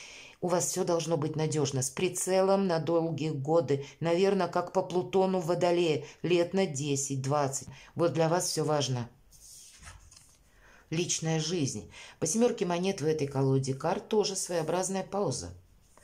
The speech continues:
Принятие важного решения. Это карта перезагрузки, это карта сбора, урожая и неторопливости, а вверху четвёрка мечей. И нам говорят, опять же,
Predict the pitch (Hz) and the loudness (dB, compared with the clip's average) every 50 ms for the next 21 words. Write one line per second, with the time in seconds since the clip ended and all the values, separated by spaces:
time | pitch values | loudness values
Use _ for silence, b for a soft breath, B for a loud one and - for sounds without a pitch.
0 | - - - - 143 156 170 175 180 - - 196 - 139 135 135 147 143 156 156 | -20 -14 -8 -6 -4 -2 -2 -2 -2 -4 -4 -2 -2 -2 -2 -4 -4 -4 -4 -4
1 | 160 160 - - 131 127 123 127 110 113 113 104 - B B B B B B B | -4 -4 -6 -4 -4 -4 -2 -2 -4 -6 -6 -8 -12 B B B B B B B
2 | - 151 - - - - - - - - 190 185 180 156 175 185 170 135 135 127 | -4 -4 -2 -2 -2 -2 -4 -6 -8 -6 -6 -6 -4 -4 -4 -4 -4 -2 -4 -4
3 | - - - - 127 131 - 123 - - 131 131 131 - 135 131 120 107 113 117 | -4 -6 -6 -6 -6 -6 -6 -6 -6 -4 -4 -4 -4 -4 -4 -6 -6 -6 -4 -4
4 | 123 127 127 147 143 - - 139 139 143 143 135 131 139 135 127 123 123 117 - | -2 -2 -2 -2 -4 -6 -4 -4 -2 -2 -2 -2 -2 0 0 0 0 -2 -4 -8
5 | B B B B B B B B B B B 156 156 156 156 156 156 156 156 156 | B B B B B B B B B B B -4 -2 -2 0 0 0 -2 -2 0
6 | 156 156 147 - 156 170 170 139 135 135 - - 139 135 - - - 147 139 143 | 0 -2 -2 -2 -2 -2 0 0 0 0 -2 -2 -2 -2 -2 -2 -4 -4 -4 -2
7 | 151 135 - 190 190 - - - - 143 139 135 135 - 143 143 139 135 - - | -4 -4 -4 -4 -6 -6 -6 -6 -4 -4 -4 -4 -4 -6 -6 -6 -6 -6 -6 -8
8 | - - - - - _ B B B B B B 143 135 131 127 131 131 151 160 | -10 -10 -12 -14 -18 _ B B B B B B 0 2 2 2 0 0 0 0
9 | 170 185 190 180 170 170 170 - - 156 107 95 92 82 82 87 - | 0 0 -2 -4 -4 -6 -8 -6 -4 -4 -4 -4 -6 -8 -12 -14 -16